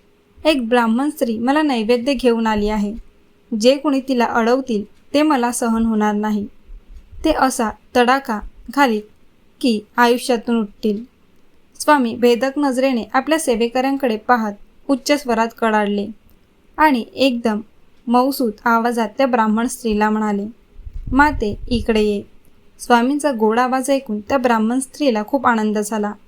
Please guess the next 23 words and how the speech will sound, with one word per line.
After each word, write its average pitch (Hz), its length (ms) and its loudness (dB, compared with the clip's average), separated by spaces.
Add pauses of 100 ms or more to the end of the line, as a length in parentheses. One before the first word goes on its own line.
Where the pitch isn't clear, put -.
(520)
तिने 320 160 4
धावत 254 340 2 (100)
जाऊन 220 300 -2
स्वामींना 240 560 0 (200)
आपल्या 277 260 2
हाताने 247 420 0
नैवेद्य 220 460 -2
भरवला. 214 480 -2 (720)
स्वामींनी 233 560 0 (140)
अंतर्ज्ञानाने 262 800 0 (160)
तिची 277 220 0
व्यथा 233 360 0
जाणली 214 380 0
होती. 214 380 -4 (640)
स्वामींच्या 254 520 0
पाया 233 340 0
पडत 240 260 -2 (260)
बाईने 240 420 2
स्वामींना 269 460 0
विनंती 226 440 -2
केली 240 340 0 (460)
की, 311 120 0
"स्वामी, 247 420 0